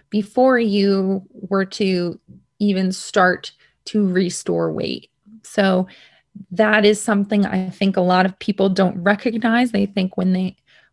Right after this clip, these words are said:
a person with anorexia will think that they are just going to maybe start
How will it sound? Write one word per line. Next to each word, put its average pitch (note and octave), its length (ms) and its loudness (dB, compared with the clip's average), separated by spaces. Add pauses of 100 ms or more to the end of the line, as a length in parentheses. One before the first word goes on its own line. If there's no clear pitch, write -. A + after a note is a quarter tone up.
(140)
a G3+ 80 -2
person C#4+ 440 2
with G#3+ 220 -4
anorexia G3 960 0 (460)
will G3 300 0
think F#3+ 540 -4 (540)
that G3+ 380 -2
they G3 180 2
are F#3+ 140 0
just F#3+ 520 -4
going F3+ 520 -2
to F3+ 460 -4 (1200)
maybe G3 480 -2
start G3+ 640 -4